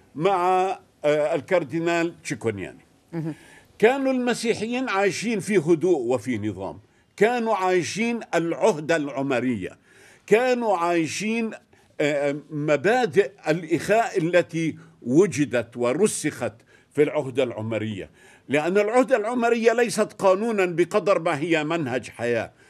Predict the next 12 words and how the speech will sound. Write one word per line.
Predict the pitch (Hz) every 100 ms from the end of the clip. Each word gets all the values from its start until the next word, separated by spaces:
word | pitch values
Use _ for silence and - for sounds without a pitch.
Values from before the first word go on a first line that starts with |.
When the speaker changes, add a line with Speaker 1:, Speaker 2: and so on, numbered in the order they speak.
| - _ 95
Speaker 1:
ونحن | 127 202 160 220
الآن | 214 - 220 277 254 240
أيضا | 269 220 139 135
في | 120 135 139
عصرنا | 185 165 185 165 156
الحالي، | 139 113 127 110 104 104 - _ _ _ -
وأنا | 113 147 214 240 226
بالذات | 196 190 139 202 160 - -
نشط | 131 262 - 185 -
في | - 160
هذا | 147 190 175
الموضوع، | 170 151 147 123 151 175 147